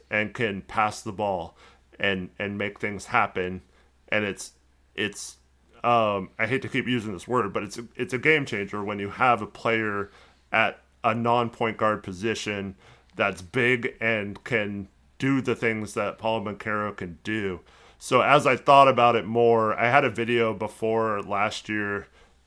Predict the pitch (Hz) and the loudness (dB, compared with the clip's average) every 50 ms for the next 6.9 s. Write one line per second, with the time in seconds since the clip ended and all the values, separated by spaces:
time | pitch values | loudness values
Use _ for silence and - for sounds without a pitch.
0 | - - 110 101 98 98 98 95 95 92 92 92 - _ _ _ _ _ _ _ | -6 0 2 2 4 4 2 0 -2 -2 -6 -8 -14 _ _ _ _ _ _ _
1 | _ _ _ _ _ _ _ _ - 110 104 - - 135 117 107 - 117 107 101 | _ _ _ _ _ _ _ _ -10 -10 -10 -2 2 2 2 4 2 -2 -2 0
2 | 107 101 95 - - - - - 113 104 98 98 98 95 - _ - 110 104 98 | 0 0 0 -2 -6 -12 -4 0 0 0 2 0 -2 -4 -4 _ 0 0 0 -2
3 | - - - - _ _ _ _ _ _ _ _ _ _ _ 113 98 95 95 - | -8 -14 -18 -18 _ _ _ _ _ _ _ _ _ _ _ -2 -2 -2 -2 -2
4 | - 113 110 95 95 95 - - 113 104 98 95 95 - - 101 87 90 85 73 | 0 0 0 0 -2 -6 -6 -6 -4 -4 -4 -6 -6 -6 -6 -6 -6 -6 -6 -8
5 | - _ _ _ _ _ _ _ _ _ _ _ - - - 87 101 101 107 104 | -12 _ _ _ _ _ _ _ _ _ _ _ -8 -6 -4 -4 -4 -4 -4 -4
6 | 92 98 92 92 98 85 73 - _ - - 117 110 101 95 95 90 87 | -4 -6 -6 -6 -6 -8 -8 -10 _ -10 -6 -6 -4 -4 -4 -4 -6 -8